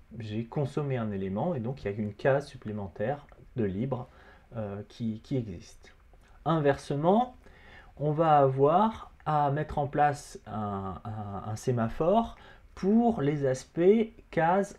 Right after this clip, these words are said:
vides. C'est-à-dire que au départ, je n'ai, alors je vais mettre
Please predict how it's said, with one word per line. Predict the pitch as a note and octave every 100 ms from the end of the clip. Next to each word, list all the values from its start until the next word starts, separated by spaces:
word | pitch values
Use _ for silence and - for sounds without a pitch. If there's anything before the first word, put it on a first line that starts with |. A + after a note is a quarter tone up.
| - B2+
vides. | B2 F3 C3+ G#2 A#2
C'est-à-dire | - B2 B2+ D#3 -
que | - C3 A2+ - - -
au | D#3
départ, | C3+ B2+ D3 F3+ A#3 - - - - - - B2+
je | B2+
n'ai, | F3 E3 E3 D#3 - - - - - - - - - - - - - - - - - -
alors | A2+ G2
je | - A2+
vais |
mettre | A#2 B2+